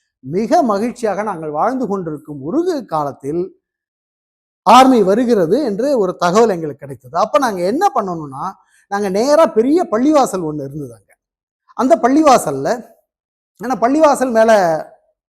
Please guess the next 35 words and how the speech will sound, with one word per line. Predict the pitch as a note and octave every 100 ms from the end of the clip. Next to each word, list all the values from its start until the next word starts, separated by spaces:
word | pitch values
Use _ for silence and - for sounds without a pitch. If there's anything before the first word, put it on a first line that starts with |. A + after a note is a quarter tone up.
| -
அ, | G#3 F#3+ -
இயல்பாக | A3+ G3+ G3+ G3+ G3+ -
ஆர்மி | - F#3+ G3 F3+
வராது, | F3 F#3+ F3+ G3 C#4
தாக்காது | - G3 G3 G3 F3
என்ற | G3 F3+ F3
ஒரு | D3+
நம்பிக்கையில் | D#3 F3 E3 F#3+ C#4+ _ _ _
அங்க | - A#3
பெரியவர் | A3+ A#3+ B3
இருந்தார். | G3 G3 A#3
அங்க | F#3 F#3+
போய் | G3+
நாங்க | G3 D#3+ C#3+
தங்கினோம். | - F3 E3+ - _ _ _ -
இரவெல்லாம் | F3+ A#3 A#3 A3
அங்க | A#3+ A3 G3
தங்-, | F#3 F#3+
இரவு | F3 G#3 C#4 B3
தங்கிட்டு | G3 G3 G3+ D4
காலையில | - G3+ G#3+ A3+ B3
நம்ம | B3 G3+ A#3 D4 _ _ -
போகலாம் | A#3+ G#3 A3+ A3+
வீட்டிற்கு | G#3 G#3+ A3 G3+
நினைத்து | F3+ A3 B3 A#3+
கொண்டிருக்கும் | F#3 D#3+ D3+ E3+
போது, | F3+ C#4 B3+
மாலை | D#3+ G3+ C#4+ D#4 A#3
ஆனவுடன், | F#3 F3+ E3 G3 G3+ C#3+ B2+ _ _ _
மக்ரிப் | G3 G3 B3+ A#3+
தொழுகை | F#3+ F#3+ G#3
என்பது | F#3 F#3+ C#4
மாலை | F#3 D#3+ C#3+ C3
உள்ளது | A#2+ A2+ B2+
இல்ல, | F#3 F#3+